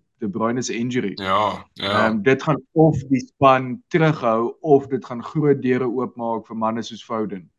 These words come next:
Speaker 1: Ehm,
Speaker 2: Hmm.
Speaker 1: en as ek, as hulle vir Grealish op die wing speel en hulle, hulle actually speel vir Foden meer central, dan, eh, is daar kans dat hy baie meer breaks in die boks en maak direk en, eh,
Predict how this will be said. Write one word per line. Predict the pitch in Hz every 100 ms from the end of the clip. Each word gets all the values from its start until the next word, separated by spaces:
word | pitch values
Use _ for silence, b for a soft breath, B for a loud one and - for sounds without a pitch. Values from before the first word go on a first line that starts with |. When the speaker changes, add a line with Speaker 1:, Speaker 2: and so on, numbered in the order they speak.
| _ _ _ _ _ -
Speaker 1:
Ehm, | 104 104 104 104 101 101
Speaker 2:
Hmm. | 101 101 - _ -
Speaker 1:
en | 107 104 104 -
as | 113 113
ek, | 110 120
as | 110
hulle | 123 117
vir | 123
Grealish | 110 117 127 135 123
op | 104
die | 120
wing | 120 135
speel | 131 139 127
en | 117
hulle, | 113 113 110
hulle | 113 110 110
actually | 113 113 - 120
speel | 104 - 139 117
vir | 107
Foden | - 123 123 117
meer | 117 120 117
central, | 113 - 131 123 117 101 101
dan, | 101 101 - _ _ _ _ _ -
eh, | 107 110 107 113
is | 113
daar | 117 110
kans | 131 127 127
dat | 117
hy | 117
baie | 113 120 131
meer | 131
breaks | 101 110 110 104 113
in |
die | 107
boks | 95 110 -
en | 117
maak | 107 104 98 - _ _
direk | 113 113 117 104 - _ _
en, | 98 98 98
eh, | 92 95